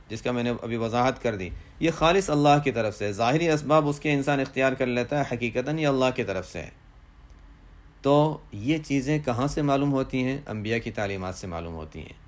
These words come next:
اس لیے فرمایا، لَآيَاتٍ لِقَوْمٍ يَسْمَعُونَ، جو بات کو سنتے ہیں،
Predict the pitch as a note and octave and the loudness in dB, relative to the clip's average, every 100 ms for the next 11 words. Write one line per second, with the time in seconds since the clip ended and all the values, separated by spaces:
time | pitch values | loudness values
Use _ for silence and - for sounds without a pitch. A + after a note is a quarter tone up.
0 | - - - C3 B2 A2 A2+ B2+ D#3 - | -20 -14 -4 -4 -2 -2 0 0 -2 -8
1 | - G#2+ G#2+ A2 A#2 A#2 G#2+ G2 G2 B2+ | -8 -4 -2 0 0 0 -4 -6 -4 -2
2 | B2 A2 G2+ C3+ C#3+ A2 G#2+ G2+ A#2+ A2+ | 0 -2 -2 -4 -4 -6 -6 -4 -4 -4
3 | G2 G2 F#2 G#2 A2 - C#3 D#3 - - | -6 -4 -2 -2 -2 -4 -4 -4 -14 -20
4 | - - E3 D3+ C3+ F#2+ F2+ F2 | -8 -4 -2 -2 -4 -6 -6 -12